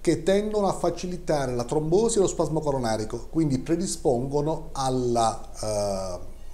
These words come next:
all'instaurarsi di un evento cardiovascolare acuto, un infarto del miocardio, un ictus cerebri, quindi l'ipoglicemia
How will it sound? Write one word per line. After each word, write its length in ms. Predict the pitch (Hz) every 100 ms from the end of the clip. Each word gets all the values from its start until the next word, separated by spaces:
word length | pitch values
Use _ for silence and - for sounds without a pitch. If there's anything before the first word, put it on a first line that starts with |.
| -
all'instaurarsi 800 | - 113 117 - 160 101 - - 120
di 60 |
un 80 | 131
evento 400 | 127 120 120 127
cardiovascolare 680 | 120 117 120 117 - 117 113
acuto, 540 | 143 - 90 - - -
un 80 |
infarto 420 | 113 110 120 - 107
del 100 | 98
miocardio, 540 | 98 95 98 117 147
un 100 | 127
ictus 300 | 120 - 120
cerebri, 420 | 180 143 98 95 - - -
quindi 320 | 147 139 120
l'ipoglicemia 760 | 110 110 101 98 101 117 156 175